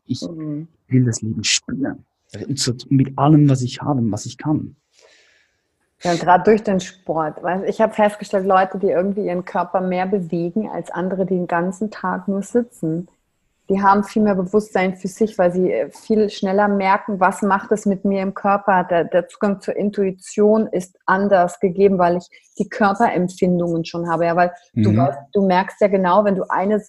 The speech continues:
Speaker 2: Kleinigkeit anders isst, dann merkst du sofort, was in deinem Körper abgeht, weil das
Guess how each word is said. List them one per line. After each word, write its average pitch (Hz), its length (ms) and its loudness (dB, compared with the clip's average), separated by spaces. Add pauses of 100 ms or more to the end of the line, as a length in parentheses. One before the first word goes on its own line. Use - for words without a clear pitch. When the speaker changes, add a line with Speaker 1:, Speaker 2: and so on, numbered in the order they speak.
(100)
Speaker 2:
Kleinigkeit 190 720 -2
anders 196 480 2
isst, - 480 0 (580)
dann 185 120 2
merkst 196 260 2
du 196 80 4
sofort, 196 340 2
was 175 160 -2
in 165 60 -6
deinem 160 180 -4
Körper 180 320 -2
abgeht, - 340 -6
weil 170 200 2
das 170 200 0